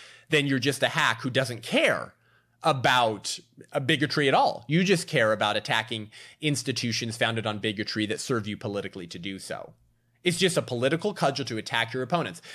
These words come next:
The abortion industry, Planned Parenthood, and in this case, the history of the abortion pill is rotten with racism, eugenics, and white supremacy. However, not every institution and system that reminds of, of,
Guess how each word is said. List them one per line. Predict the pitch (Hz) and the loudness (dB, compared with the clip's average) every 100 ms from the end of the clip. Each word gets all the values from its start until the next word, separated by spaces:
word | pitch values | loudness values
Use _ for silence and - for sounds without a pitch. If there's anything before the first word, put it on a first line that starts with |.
| - | -10
The | - 180 | 0 2
abortion | 139 196 226 180 | 4 4 4 2
industry, | 143 117 131 - _ _ | 0 -2 -6 -8 _ _
Planned | - 170 226 | 0 2 4
Parenthood, | 226 175 123 104 | 4 4 0 0
and | 135 156 | 0 2
in | 147 | 4
this | 180 226 | 2 2
case, | - 127 120 - - - | 0 0 -2 -10 -20 -2
the | 165 | 2
history | 151 226 - 226 | 4 2 0 0
of | 170 | 2
the | 160 | 2
abortion | 131 147 294 - 139 | 4 4 4 2 -2
pill | 131 101 104 - - - | -2 -2 -2 -6 -18 -4
is | 202 147 | 0 2
rotten | 135 127 214 453 135 82 - _ _ _ - | 2 4 4 2 -2 -8 -12 _ _ _ 2
with | 190 | 2
racism, | 165 147 220 277 - 247 185 160 | 4 2 0 0 0 2 2 4
eugenics, | 165 147 214 285 160 - | 2 2 2 2 0 -2
and | 165 143 | -4 -2
white | 123 170 233 | 2 2 2
supremacy. | - 202 214 233 - 78 - _ _ _ - _ _ - | 0 2 2 2 -4 -10 -14 _ _ _ -20 _ _ 0
However, | 170 175 151 | 4 4 2
not | 131 143 180 | 2 2 2
every | - 151 170 160 | 2 2 2 2
institution | 170 165 147 170 220 131 | 2 0 -2 0 0 0
and | 123 | -2
system | 117 190 190 135 | -2 0 0 -2
that | 120 | -2
reminds | 127 120 131 156 | -2 2 2 2
of, | 147 | 2
of, | 143 | 0